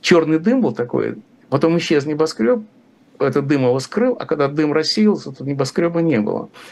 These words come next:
И после этого много месяцев гарью пахло в нашем городе, в Нью-Йорке. Я видел, что такое терроризм, и я понимаю, как к этому террору от-, относиться. И то, что Путин теперь стал просто террористом, это очень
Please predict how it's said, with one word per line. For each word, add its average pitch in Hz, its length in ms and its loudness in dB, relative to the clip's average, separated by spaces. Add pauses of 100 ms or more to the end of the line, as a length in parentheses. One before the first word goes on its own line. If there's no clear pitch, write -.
(300)
И - 60 -6
после 151 360 2
этого 196 240 2
много 151 300 0
месяцев 151 600 -2 (160)
гарью 135 460 2
пахло 117 400 -2
в 123 40 -4
нашем 117 340 -2
городе, 113 340 -2
в 107 40 -4
Нью-Йорке. 123 500 -4 (380)
Я 185 80 4
видел, 220 180 4
что 170 200 -4
такое 156 260 -2
терроризм, 156 600 -2
и 113 80 -2
я 131 120 0
понимаю, 143 480 0
как 131 300 -4 (220)
к - 80 -6
этому 123 260 -2
террору 139 400 0
от-, 127 180 -8
относиться. - 920 -4 (400)
И - 100 -2
то, 127 180 0
что 131 360 -2 (120)
Путин 117 460 -2 (160)
теперь 123 420 -4
стал - 460 -2 (160)
просто 214 340 0
террористом, 120 600 -4
это - 140 -2
очень 202 320 -2